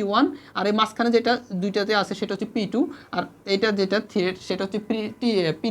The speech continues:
থ্রি। তার মানে আমরা তিনটা পার্ট পেয়েছি। এই যে পি ওয়ান মানে শুধু যারা হচ্ছে ফুটবল খেলা পছন্দ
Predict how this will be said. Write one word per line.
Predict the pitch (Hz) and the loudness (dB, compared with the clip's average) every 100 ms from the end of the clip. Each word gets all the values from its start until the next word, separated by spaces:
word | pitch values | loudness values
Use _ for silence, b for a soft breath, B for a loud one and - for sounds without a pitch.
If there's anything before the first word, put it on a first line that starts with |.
| 214 | 0
থ্রি। | 220 151 B B | 2 2 B B
তার | 220 240 | 4 4
মানে | 247 | 6
আমরা | 240 254 | 4 2
তিনটা | 269 262 269 | 2 4 4
পার্ট | 262 254 | 4 4
পেয়েছি। | 202 175 220 359 B B 226 | 2 2 -2 -4 B B 0
এই | 233 | 4
যে | 247 240 | 4 6
পি | 269 269 | 6 6
ওয়ান | 262 277 | 6 6
মানে | 294 370 381 - | 6 2 -2 -4
শুধু | - 302 285 226 | 2 6 6 6
যারা | 214 233 | 6 4
হচ্ছে | 247 247 277 285 | 2 -2 -4 -2
ফুটবল | 226 196 220 | -4 -2 -2
খেলা | 240 240 240 | 2 2 2
পছন্দ | 240 240 | 0 2